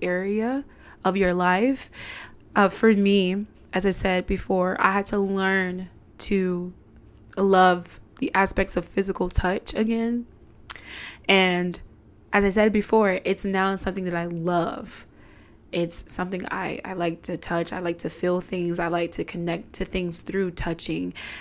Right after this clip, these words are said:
And physical touch can be shown through cuddling, hugging, kissing,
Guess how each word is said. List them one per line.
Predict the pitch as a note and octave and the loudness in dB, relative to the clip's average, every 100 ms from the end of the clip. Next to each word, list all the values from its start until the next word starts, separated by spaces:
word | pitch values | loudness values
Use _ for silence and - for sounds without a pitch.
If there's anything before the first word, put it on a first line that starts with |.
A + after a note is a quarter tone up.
| - | -2
And | G3+ G3 F#3 - - | 0 0 -2 -12 2
physical | - D4+ C#4+ B3+ | 6 6 6 6
touch | A3 A3 G#3 - - | 6 6 4 0 0
can | G#3 G3 | -2 -2
be | F#3+ F#3 F3+ F3+ F#3 - - | -2 -4 -4 -4 -8 -14 -6
shown | - - G3+ F#3+ F#3 | 0 4 4 2 -2
through | F#3 E3+ | -2 -2
cuddling, | - - G3+ F3+ - B2 G#3 - - - - | 0 4 4 2 -2 -6 -8 -14 -20 -20 -8
hugging, | - G3 G3 E3 - A#3 - - - - - - - | 2 4 4 0 -2 -6 -12 -20 -20 -20 -20 -20 -2
kissing, | - G#3 - E3+ D#3 - | 4 8 6 4 -2 -10